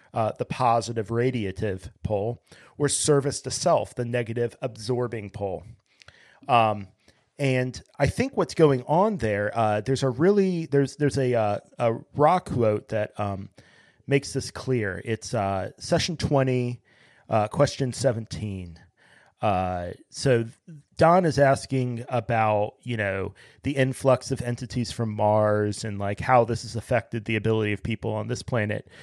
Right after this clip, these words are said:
to polarize and why it takes us so long and has, we have so many problems on Earth compared to other planets. And, um, you know, Ra, uh,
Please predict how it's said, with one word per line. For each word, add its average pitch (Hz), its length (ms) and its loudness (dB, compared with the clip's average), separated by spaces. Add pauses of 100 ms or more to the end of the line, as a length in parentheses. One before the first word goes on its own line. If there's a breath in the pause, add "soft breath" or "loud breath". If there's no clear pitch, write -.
(220 loud breath)
to - 120 -2
polarize 117 640 6
and 113 80 -6
why 113 160 0
it 113 120 -6
takes - 340 -4
us 120 100 -8
so 123 120 -2
long 107 260 -2
and 101 80 -6
has, 104 360 -6
we 117 140 -4
have 120 100 0
so 123 120 -8
many 110 120 -4
problems 117 540 2
on 107 180 -2
Earth 104 320 -2 (320 loud breath)
compared 135 380 6
to 120 100 2
other 110 140 -2
planets. 107 720 -6 (960 soft breath)
And, 110 480 0
um, 104 560 0 (340)
you 135 140 2
know, 123 100 2
Ra, 135 520 10 (420)
uh, 104 320 0